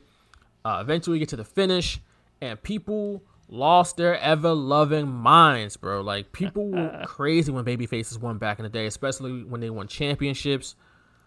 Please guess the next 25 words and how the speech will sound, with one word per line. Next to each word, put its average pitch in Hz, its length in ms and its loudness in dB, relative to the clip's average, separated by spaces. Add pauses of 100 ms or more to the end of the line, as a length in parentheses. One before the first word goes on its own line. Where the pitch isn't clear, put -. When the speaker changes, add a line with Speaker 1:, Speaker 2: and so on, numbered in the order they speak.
(320)
Speaker 1:
I 131 80 -2
mean, 123 220 -4
they 135 100 -2
were 160 80 0
throwing 170 280 0
babies 190 360 2
in 135 60 -4
the 117 80 -2
air. 85 320 -4
It's 120 120 -6
just, 160 160 -6
like, 165 140 2
something 160 220 -6
you 160 80 -6
just 160 180 -10
don't 165 240 0
see 175 140 -4
that 156 160 -2
much 117 180 -8
anymore. 113 560 -4 (100)
You 120 220 -8
ha-, 147 180 2
we 135 120 -6
haven't 147 280 4
seen 123 440 -10